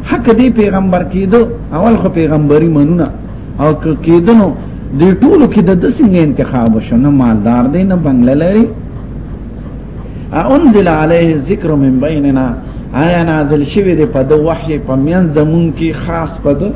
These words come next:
زمون په دې ټولو کې خاص وحی په ده نازله شوه؟ انزل علیه الذکر. آیا نازل شوی دی په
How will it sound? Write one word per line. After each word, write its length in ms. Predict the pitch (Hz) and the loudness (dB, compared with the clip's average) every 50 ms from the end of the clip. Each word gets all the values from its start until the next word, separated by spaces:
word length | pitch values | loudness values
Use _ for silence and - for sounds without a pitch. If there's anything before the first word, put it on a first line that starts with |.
| - - - - - - - - - - - - - - - - - - - - | -8 -12 -14 -14 -14 -14 -14 -14 -14 -14 -14 -14 -14 -14 -14 -14 -14 -10 -4 0
زمون 320 | 151 185 202 226 247 240 220 | 2 4 4 6 6 6 6
په 140 | - 202 185 | 6 4 4
دې 160 | 180 185 185 175 - | 6 6 4 4 4
ټولو 260 | 208 247 254 247 226 202 - | 4 4 6 6 4 4 4
کې 100 | - 196 - - | 0 -2 -2 0
خاص 300 | 208 214 208 180 - - | -2 -2 -2 -2 -2 -2
وحی 280 | 208 202 202 226 202 170 | -2 0 0 0 0 0
په 160 | 170 170 156 | 0 -2 0
ده 120 | 151 196 | 2 2
نازله 460 | 220 277 285 247 208 202 214 220 196 190 | 2 2 4 2 2 2 2 2 2 0
شوه؟ 220 | 190 - - - - - - - - - - - - - - - - - - 269 - 262 | -2 -4 -8 -8 -8 -10 -12 -12 -12 -12 -12 -14 -14 -14 -14 -12 -8 -6 -4 -2 0 2
انزل 340 | 262 277 247 185 175 156 143 | 2 4 4 2 4 2 2
علیه 420 | 135 131 131 135 147 147 143 135 131 | 2 2 2 2 2 4 4 4 2
الذکر. 420 | 127 117 120 135 151 147 - 139 135 135 120 113 - - - - - - - | 0 0 -2 -2 -4 -4 -2 -2 -2 -2 -2 -4 -8 -10 -12 -12 -12 -8 -4
آیا 300 | 120 139 151 156 151 147 | -2 -2 0 0 0 0
نازل 400 | 143 143 135 131 123 135 131 127 | 0 0 0 0 0 0 -2 -2
شوی 340 | - - 180 185 175 165 135 | -2 -4 -4 -2 0 0 0
دی 120 | 135 127 | 0 -2
په 140 | 110 131 | -2 -2